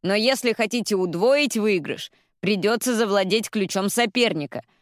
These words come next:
чтобы открыть вход для своих товарищей. Провести через лабиринт весь отряд выгоднее, но сложнее. В поисках ключа соперника вы можете уступить ему и проиграть, не получив ни одного очка.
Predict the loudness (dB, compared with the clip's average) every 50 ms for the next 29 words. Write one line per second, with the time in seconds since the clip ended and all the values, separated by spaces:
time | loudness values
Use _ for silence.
0 | _ _ _ -6 -2 0 0 4 4 4 4 2 0 -2 -2 -2 -2 -2 -6 -8
1 | -4 0 0 0 2 2 0 0 0 0 -2 0 0 0 0 2 2 2 4 4
2 | 4 2 2 0 -4 -8 -10 -12 -16 -20 _ _ _ _ _ _ _ _ _ _
3 | -2 0 2 2 2 0 -2 -2 -2 0 0 0 0 0 0 0 2 2 0 2
4 | 2 2 2 2 2 0 0 0 0 0 2 2 2 2 2 0 2 2 2 2
5 | 2 2 2 0 0 0 0 2 2 0 0 0 0 0 2 0 0 -2 -6 _
6 | -6 -4 -2 0 0 0 0 2 2 2 2 0 -2 -2 -2 0 0 0 -2 -4
7 | -6 _ _ _ _ _ _ _ _ _ _ _ _ _ _ 2 2 4 4 2
8 | 0 0 -2 -2 0 0 -2 0 0 2 2 2 2 2 2 0 0 0 0 2
9 | 4 4 4 2 0 0 -2 -4 -6 -6 _ _ _ _ -6 -4 -2 0 0 0
10 | 0 0 0 -2 -2 -2 -2 -2 -2 -4 -2 0 0 0 0 0 -2 -2 -2 -2
11 | -2 -2 -2 -2 0 2 2 2 2 2 2 2 2 2 0 -6 -14 _ _ _
12 | _ _ -4 -2 -2 0 0 0 0 0 -2 0 -2 -2 -2 -2 -2 0 2 2
13 | 2 2 2 2 2 4 2 2 2 0 -2 -4 -2 -2 -2 -4